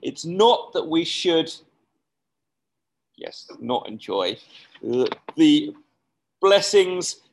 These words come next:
that God has given us. We should enjoy those.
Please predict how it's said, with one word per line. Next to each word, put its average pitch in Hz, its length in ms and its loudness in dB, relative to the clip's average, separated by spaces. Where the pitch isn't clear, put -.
that 151 180 -4
God 175 220 6
has 156 180 -2
given 143 300 0
us. - 260 -6
We 156 140 -2
should 226 440 0
enjoy 220 540 2
those. 147 800 -2